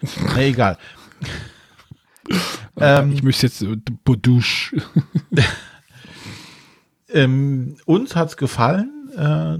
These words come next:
Speaker 1: ich weiß nicht, ob es genug Leuten gefallen hat, weil man hört jetzt nichts mehr davon, ob dann noch was nachkommt an Erweiterungen. Es ist ja so ausgelegt, dass man's gut erweitern kann. Ähm, Frage ist, hat's die richtige Zielgruppe erreicht oder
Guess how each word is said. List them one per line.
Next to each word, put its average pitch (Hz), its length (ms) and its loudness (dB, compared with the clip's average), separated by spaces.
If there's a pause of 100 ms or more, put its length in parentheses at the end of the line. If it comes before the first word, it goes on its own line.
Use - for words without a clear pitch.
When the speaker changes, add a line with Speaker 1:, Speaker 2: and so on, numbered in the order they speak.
(760)
Speaker 1:
ich 123 160 -2
weiß 151 320 2
nicht, 202 320 -6
ob 156 140 0
es 156 120 -4
genug 190 280 -4
Leuten 139 320 -2
gefallen 143 480 -2
hat, 196 320 -8
weil 147 360 -2
man 139 200 -4
hört 151 240 0
jetzt - 220 -10
nichts 185 200 -8
mehr 185 120 -2
davon, 170 340 -2
ob - 140 -8
dann 151 100 0
noch 139 200 -2
was - 240 -2 (100)
nachkommt 160 520 0
an 135 140 -4
Erweiterungen. 151 600 0
Es 131 80 -2
ist 139 140 -4
ja 135 120 2
so 139 280 0 (380)
ausgelegt, 143 580 2
dass 123 140 -4
man's 127 280 -4
gut 135 240 -2
erweitern 113 440 2
kann. 180 400 -2 (1400)
Ähm, 147 760 4 (180)
Frage 127 500 0
ist, 156 260 -4
hat's 139 200 0
die 143 140 -8
richtige 131 400 -4
Zielgruppe 160 540 -2
erreicht 127 640 -2
oder 139 420 -2